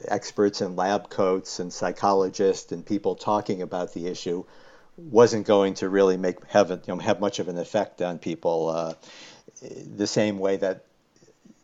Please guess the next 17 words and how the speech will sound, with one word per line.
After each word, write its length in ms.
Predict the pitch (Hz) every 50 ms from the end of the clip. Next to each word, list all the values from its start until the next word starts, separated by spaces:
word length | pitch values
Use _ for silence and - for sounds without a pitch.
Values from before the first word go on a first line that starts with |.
| - - - -
stories 720 | - - - - - 113 110 113 110 107 107 101 90 - -
from 320 | - - 110 110 107 104
the 100 | 101 98
voices 760 | 85 98 101 104 107 104 - - 98 85 85 80 - - - -
of 260 | 92 90 82 - _
people 580 | - 98 90 - - 92 90 92 85 90 95 - -
that 300 | 98 87 95 95 95 -
are 160 | 98 98 92
living 420 | 90 104 113 110 113 107 92 85
this 360 | 82 80 85 82 - - -
and 560 | - - 92 87 87 85 87 90 85 82 92 -
struggling 580 | - - - - 117 107 107 101 104 95 95 90
with 180 | 87 85 -
the 160 | - 82 85
issues 460 | 90 87 - - 82 87 87 82 - 90
would 180 | 87 85 80
have. 360 | 92 101 101 104 90 76 -